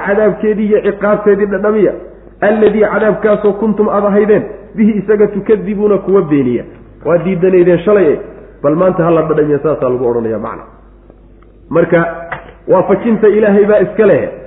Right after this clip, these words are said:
laakiin dadaal baa inala jira. Dadaal baa inala jiro in aan jidkaa suuban ee wanaagsan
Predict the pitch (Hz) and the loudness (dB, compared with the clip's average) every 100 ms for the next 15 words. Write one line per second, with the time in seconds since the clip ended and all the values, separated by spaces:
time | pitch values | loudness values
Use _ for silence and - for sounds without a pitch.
0 | - - - 156 - 208 190 202 220 208 | -20 -20 -4 -2 0 0 2 2 2 2
1 | 196 190 185 190 - 117 - - - - | 2 2 2 0 -2 -6 -8 -20 -20 -20
2 | - 147 180 208 208 196 202 202 220 - | -20 -4 0 2 2 2 2 2 2 0
3 | 214 214 180 - - - - - - 196 | 2 2 2 -2 -16 -20 -20 -20 -2 0
4 | 226 208 190 - 233 - - 202 185 - | 2 2 2 0 -4 -4 -2 0 0 0
5 | 202 190 208 214 202 202 196 196 180 175 | -2 0 0 0 2 2 4 4 4 2
6 | 165 143 | 0 -2